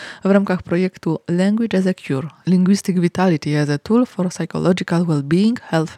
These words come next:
and Economic Sustainability, realizowanego Warszawskim Uniwersytetem. Z konferencyjnymi wystąpieniami była mężczyzna w Lwowie czy San Francisco. Pisze, redaguje, korektoruje, tłumaczy.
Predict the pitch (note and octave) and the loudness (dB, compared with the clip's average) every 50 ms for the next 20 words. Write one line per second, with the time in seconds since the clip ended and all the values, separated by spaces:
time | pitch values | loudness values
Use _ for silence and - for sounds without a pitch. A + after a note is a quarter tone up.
0 | _ - - C#3+ - - F#3 - B3 A3+ F3 D3+ D3 D3 D3 - - E3 - - | _ -10 -10 -10 -8 -10 -6 -2 0 0 0 0 -2 -4 -4 -4 -6 -4 -2 -2
1 | F3+ D#3+ D#3 D3+ D#3 D#3 C#3+ C#3 - - - - - - _ _ _ _ - - | -2 0 0 0 0 0 0 -2 -4 -6 -8 -10 -10 -12 _ _ _ _ -20 -18
2 | - - - - - - - E3+ E3 D#3+ D#3 D#3 D3+ - D3 D3 C#3+ D#3 G3 A3 | -16 -16 -16 -16 -8 -4 0 2 2 2 2 0 0 -2 -2 -2 0 2 4 4
3 | G3+ F#3 F3 F3 F3+ G3 G#3 - - - - - - G3 G#3 A3+ A#3+ A3+ G#3 G3 | 4 4 4 4 2 2 0 -2 -6 -8 -10 -4 0 2 4 4 4 2 2 0
4 | - - - - - - - - - - - - - _ _ _ _ _ _ - | -2 -2 -4 -6 -6 -10 -12 -10 -10 -10 -10 -10 -14 _ _ _ _ _ _ -10
5 | - - F3+ F3 - F3 F3 F3 E3+ F3+ - E3 E3 G3 A3+ A#3 G3 E3 D#3 E3 | -4 -4 -2 -2 0 0 0 0 0 0 0 0 2 4 4 4 4 2 2 -2
6 | - C#3+ C3 - D3+ C3+ C#3 D#3 G#3 B3 A#3+ F#3 - - - - - - - - | -4 -6 -6 -4 -6 -4 -2 0 2 2 2 2 0 -2 -6 -14 -18 -18 -18 -10
7 | _ - F3 G#3 A#3+ B3+ A3 E3+ F#3 F3+ F3 D3 C#3 D3 - F3 E3 C3+ - - | _ 0 2 2 2 2 2 2 0 2 2 0 0 -2 -2 -2 -2 -2 -4 -6
8 | - D3 E3+ E3 D#3+ D3 D3+ D#3+ E3+ G3+ G#3 F#3+ F3+ - - D#3+ D#3 - - D#3 | -4 0 2 2 2 2 2 0 0 0 0 -2 -6 -6 -6 -6 -6 -4 -6 -6
9 | C#3 - - D#3 E3+ - G3+ G#3+ - - - - - - _ _ _ _ _ _ | -6 -4 -2 -2 0 0 0 -2 -2 -4 -10 -12 -12 -12 _ _ _ _ _ _
10 | _ _ - A#3+ A#3+ - - G3+ G3+ G3+ - - E3 E3 - - - G2 - E3+ | _ _ -2 -2 -2 -2 -2 -4 -4 -4 -6 -4 -2 -2 -2 -2 -4 -2 0 2
11 | F3 E3 D3 - - - - A3+ G#3+ G#3 - - - F3+ E3 D3+ C#3+ C#3+ C#3+ C3 | 2 2 2 -2 -4 -4 -2 -2 -2 -2 -4 -2 -2 -2 0 0 -2 -2 -2 -4
12 | C3 - - D3 D3 D3 C3 - - - - | -6 -6 -6 -6 -4 -4 -6 -8 -8 -10 -12